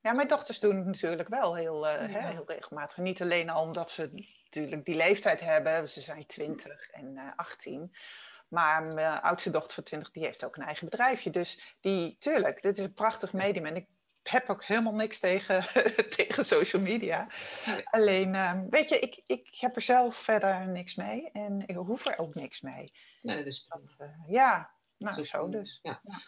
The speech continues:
Speaker 2: Maar heel veel hebben dat dus wel. En dan misschien ook wel belangrijk om dan ook even stil te zijn te ademen als je berichtjes tegenkomt. Van, wat wil ik er nou mee? Weet je wel, wil ik daarop reageren? Moet ik er iets mee? Of laat ik het gewoon weer lekker los en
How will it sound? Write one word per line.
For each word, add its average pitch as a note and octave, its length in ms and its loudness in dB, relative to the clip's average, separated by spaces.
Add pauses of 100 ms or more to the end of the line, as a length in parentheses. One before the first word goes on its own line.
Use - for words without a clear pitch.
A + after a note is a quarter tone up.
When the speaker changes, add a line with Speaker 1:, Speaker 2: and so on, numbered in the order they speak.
Speaker 2:
Maar E3 100 2
heel F3+ 180 8
veel F3 200 4
hebben E3+ 220 2
dat E3+ 160 -2
dus - 180 -8
wel. D#3 380 -4
En D#3 60 -10
dan E3 280 -14
misschien - 260 -2
ook F3 100 -6
wel E3+ 140 -4
belangrijk D#3+ 520 -6
om E3 140 -10
dan D#3 260 -10
ook F#3 200 0
even E3+ 240 -4
stil F#3 240 -6
te - 80 -10
zijn E3+ 200 -8
te F3 120 -10
ademen E3 520 -10
als E3 140 -12
je D#3+ 100 -12
berichtjes - 540 -8
tegenkomt. E3 640 -10 (540)
Van, F3 200 -6
wat E3 180 -2
wil F3+ 120 0
ik G3 120 -2
er E3+ 80 -10
nou D3+ 160 -14
mee? D3 280 -14
Weet D3 180 -10
je - 100 -12
wel, F3 140 -8
wil D#3+ 160 0
ik D#3 120 -4
daarop D3 280 -8
reageren? E3 600 -8
Moet D#3+ 140 -12
ik F3+ 140 -8
er E3 60 -12
iets F3 220 -14
mee? D#3 280 -8
Of D#3 100 -16
laat D#3+ 140 0
ik D#3 60 -8
het - 140 -18
gewoon D#3+ 200 -12
weer D#3 100 -8
lekker D3+ 240 -12
los D3 400 -10
en - 140 -20